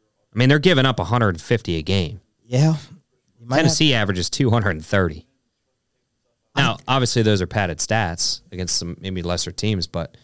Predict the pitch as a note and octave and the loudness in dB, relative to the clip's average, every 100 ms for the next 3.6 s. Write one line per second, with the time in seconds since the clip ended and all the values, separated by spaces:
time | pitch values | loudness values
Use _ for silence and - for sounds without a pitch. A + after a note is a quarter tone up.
0 | _ _ _ A#2 F#2+ G#2+ F#2 D#2 - F2+ | _ _ _ -6 -2 0 0 -2 -6 -4
1 | F#2+ F#2+ F#2+ F#2 F2+ E2 F2+ F2 E2+ E2+ | -4 -2 -4 -2 -2 -2 -4 -4 -4 -4
2 | E2 E2 E2 D#2+ _ - F2+ F2 D#2+ F2 | -6 -6 -8 -10 _ -14 -10 -8 -6 -6
3 | D2 - F2 D#2+ - | -6 -6 -6 -6 -8